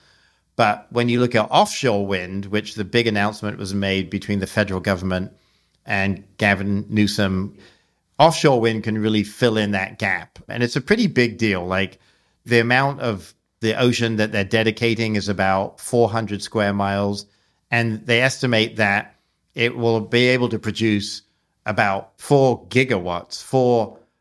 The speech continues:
thousand megawatts of power, which is enough to produce energy for about three million homes. So really, really historic day, big deal, big industry for the labor movement,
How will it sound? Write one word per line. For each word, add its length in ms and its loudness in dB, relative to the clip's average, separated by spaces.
thousand 720 -2
megawatts 640 -4
of 120 -6
power, 380 -2
which 420 -6
is 180 -4
enough 320 2
to 180 0
produce 760 -4
energy 420 0
for 160 -4
about 280 0
three 220 0
million 320 -2
homes. 440 -6
So 360 2
really, 340 2
really 380 0
historic 680 2
day, 480 -4
big 240 2
deal, 460 2
big 220 4
industry 540 -2
for 320 -2
the 100 -4
labor 340 2
movement, 560 -2